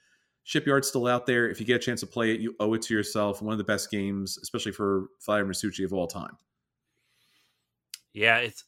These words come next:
Speaker 2: I, it's, I wanna play this game. I think I even have a copy somewhere. It was on sale
Speaker 1: Mm-hmm.
Speaker 2: at some point, and I just haven't gotten it to the table. I need to do that.
Speaker 1: Mm-hmm,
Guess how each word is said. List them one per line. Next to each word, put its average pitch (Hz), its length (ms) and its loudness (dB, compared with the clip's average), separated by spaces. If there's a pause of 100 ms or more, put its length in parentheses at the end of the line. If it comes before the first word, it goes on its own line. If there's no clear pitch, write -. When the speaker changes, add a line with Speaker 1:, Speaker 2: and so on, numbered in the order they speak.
(220)
Speaker 2:
I, 98 100 -4
it's, - 220 -10 (500)
I 127 100 4
wanna 127 300 4
play 117 200 0
this 95 200 -4
game. 90 220 -4
I 98 80 -4
think 185 180 -2
I 208 60 2
even 110 140 0
have 110 260 0
a 90 60 -6
copy 101 340 -4
somewhere. 76 500 -12
It 95 40 -16
was 90 100 -8
on 98 120 -2
sale 98 260 0
Speaker 1:
Mm-hmm. - 20 -8
Speaker 2:
at 82 80 -12
some 85 160 -10
point, 82 360 -12
and 85 80 -12
I 85 40 -10
just 85 200 -14
haven't 90 280 -6
gotten 85 200 -10
it 85 100 -14
to 92 80 -14
the 85 60 -14
table. 85 440 -10
I - 40 -16
need 104 140 -10
to 95 60 -18
do 85 160 -14
that. 76 220 -20 (300)
Speaker 1:
Mm-hmm, 127 260 -6